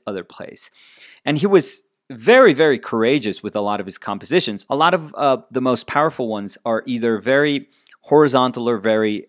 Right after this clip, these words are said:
vertical, but he would do that. He would just break the picture plane in very, very strange, peculiar places. And it just gave you a sense that you were entering th-, these rooms, these very specific rooms in his house,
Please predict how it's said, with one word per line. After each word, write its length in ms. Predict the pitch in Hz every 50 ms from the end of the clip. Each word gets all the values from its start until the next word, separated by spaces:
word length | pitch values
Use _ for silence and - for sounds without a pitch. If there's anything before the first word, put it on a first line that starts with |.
| _ _
vertical, 680 | - - 139 156 170 156 - - - 92 90 87 - _ _ _ _ - _ _ _
but 140 | 139 135
he 240 | 127 - - - 170
would 200 | 160 156 151 117
do 200 | - 165 214 226
that. 220 | - 113 - - -
He 100 | - 135
would 200 | 127 135 135 - _ - - _ _ _
just 220 | - 135 127 117
break 340 | 101 104 113 127 147 170 -
the 80 | 165 131
picture 340 | - 170 175 - - 135 -
plane 260 | - 110 101 104 104
in 140 | 104 104 95
very, 320 | - 156 190 202 202 170
very 240 | - 127 117 110 104
strange, 500 | - - - - 139 131 120 110 - -
peculiar 480 | - 110 - - 131 120 107 98 98
places. 680 | - - - 170 220 269 254 233 - 90 - - - - _ _ _ _ _ _ _ _ _ -
And 160 | 143 151 160
it 100 | 160 156
just 240 | - 170 - - -
gave 240 | - 175 185 196 185
you 180 | 190 214 214
a 60 | 196 170
sense 460 | - - 175 160 143 120 113 113 -
that 320 | - 127 123 120 - _ _ _
you 260 | 226 139 135 151 160
were 220 | 147 151 143 - -
entering 680 | 160 170 196 202 - - 180 143 135 123 123 120 113 104
th-, 120 | 110 123 -
these 260 | 123 131 127 120 - 110
rooms, 680 | 110 120 151 180 185 147 117 107 101 95 95 - - - _
these 200 | - 117 110 98
very 220 | 110 131 143 151 160
specific 520 | - - - - - 127 113 127 - -
rooms 340 | 113 127 135 131 123 113 117
in 100 | 110 110
his 180 | 101 104 -
house, 440 | - - 160 165 135 110 101 - -